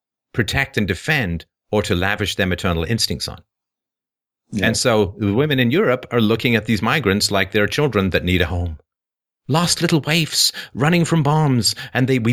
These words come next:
Speaker 1: we must find a place for them. If they had their own children, they wouldn't be so sentimental about this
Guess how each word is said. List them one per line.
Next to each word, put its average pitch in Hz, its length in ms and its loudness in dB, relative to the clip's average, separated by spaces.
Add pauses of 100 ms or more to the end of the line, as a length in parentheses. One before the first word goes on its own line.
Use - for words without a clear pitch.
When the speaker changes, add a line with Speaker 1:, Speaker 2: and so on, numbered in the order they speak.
Speaker 1:
we 120 160 2
must 151 340 0 (140)
find 160 320 0
a 143 40 -2
place 175 260 0
for 143 60 -4
them. 127 120 0 (180)
If 165 160 0
they 175 120 0
had 160 180 0
their 151 140 2
own 277 180 0
children, 147 540 0 (2500)
they 160 220 0
wouldn't 190 360 0
be 180 120 2
so 165 220 0
sentimental 156 640 0
about 127 280 -2
this 120 160 -4